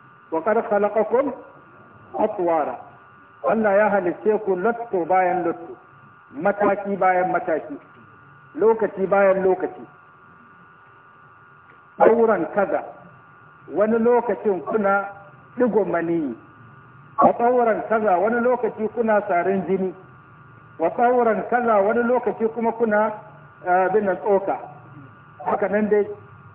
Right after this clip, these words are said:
mataki mataki ya zo a haife ku, sannan kuma da nan kuma marahil ne, na kufuliya, eh,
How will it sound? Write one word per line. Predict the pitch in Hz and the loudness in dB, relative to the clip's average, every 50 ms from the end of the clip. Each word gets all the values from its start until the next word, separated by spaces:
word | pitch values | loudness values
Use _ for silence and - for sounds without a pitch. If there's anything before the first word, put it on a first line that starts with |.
| - - - - | -20 -20 -12 -6
mataki | - 190 196 208 214 208 214 214 208 | -4 -2 0 0 0 -2 -2 -2 -2
mataki | 202 208 208 208 208 190 - 196 | -2 -2 -2 -2 -2 -2 -2 0
ya | 202 233 214 202 | 0 2 0 0
zo | 190 214 | 0 0
a | 208 180 | 0 0
haife | 170 170 156 - 220 233 226 - | 0 0 0 0 0 0 0 0
ku, | 196 208 202 - - - - - - - - - | -4 -6 -6 -8 -14 -20 -20 -20 -20 -20 -14 -10
sannan | 165 160 170 196 202 | -8 -4 -2 -2 -2
kuma | 196 208 202 214 | -2 -2 -2 -2
da | 180 185 175 | -2 -2 -2
nan | 175 196 202 | 0 -2 -2
kuma | 196 202 202 208 196 | -2 -2 -2 -2 0
marahil | 175 170 180 196 202 190 190 175 156 | 0 2 2 2 2 2 0 -2 -4
ne, | 147 143 143 139 - - - - - - - - - - - - - - - - | -4 -4 -6 -6 -8 -12 -20 -20 -20 -20 -20 -20 -20 -20 -20 -20 -20 -20 -18 -8
na | 156 185 175 | -4 -4 -4
kufuliya, | - 180 190 - - 175 170 180 185 214 208 202 196 196 196 190 - - - - - - - - - - - - - - - - - - - - - | -2 -2 -4 -4 -2 -2 -2 0 0 0 0 2 2 2 2 0 -4 -8 -14 -18 -20 -20 -20 -20 -20 -20 -20 -20 -20 -20 -20 -20 -20 -20 -18 -6 -2
eh, | - 165 170 170 165 | 0 0 2 0 -2